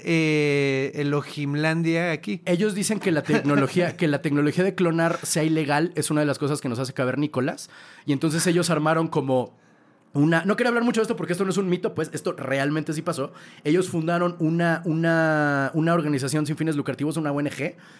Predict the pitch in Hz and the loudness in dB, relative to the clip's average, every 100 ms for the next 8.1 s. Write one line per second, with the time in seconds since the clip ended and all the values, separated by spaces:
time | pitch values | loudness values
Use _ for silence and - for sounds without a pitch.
0 | - 147 135 131 - 135 123 131 160 156 | -6 -2 -2 -2 -4 -4 -4 -2 0 0
1 | - - - 147 139 147 147 139 143 139 | -4 -10 -4 -2 -2 -2 -4 -2 -4 -6
2 | - 120 113 110 - 113 120 143 - - | -8 -6 -4 -6 -6 -6 -4 -4 -6 -16
3 | - - 170 165 220 240 160 _ - 170 | -20 -4 -2 0 -2 -2 -6 _ -6 -2
4 | 160 160 214 220 143 147 214 254 196 175 | 0 2 2 0 -2 -2 0 0 0 0
5 | 196 226 214 180 202 202 196 196 208 185 | 0 0 0 0 0 0 -2 0 0 -2
6 | 247 - - - _ 135 123 - 131 131 | -6 -12 -20 -20 _ -2 -2 -2 0 0
7 | 170 170 170 180 214 208 214 196 196 190 | 2 2 2 -2 0 0 0 0 0 0
8 | 165 | -4